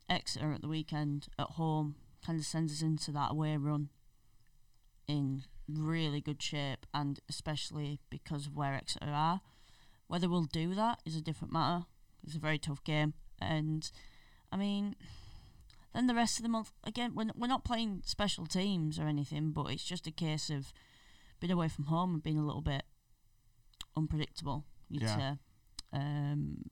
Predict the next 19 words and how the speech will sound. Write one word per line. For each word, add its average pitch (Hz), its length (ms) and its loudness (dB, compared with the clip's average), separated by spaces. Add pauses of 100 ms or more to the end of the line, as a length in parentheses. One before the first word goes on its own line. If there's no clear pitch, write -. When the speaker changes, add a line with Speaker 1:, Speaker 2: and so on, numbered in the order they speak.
(140)
Speaker 1:
making 151 340 0
things 151 240 2
a 151 40 -2
little 123 120 -2
bit - 120 -8
hard 151 260 2
for 160 100 -10
ourselves. 147 440 -2
The 156 60 -4
three 175 220 0
games 160 260 4
we 156 80 -4
did 156 260 -2
win 147 280 0 (500)
this - 160 -6
month 156 240 2
were 160 80 2
all 156 160 4
about 147 220 -2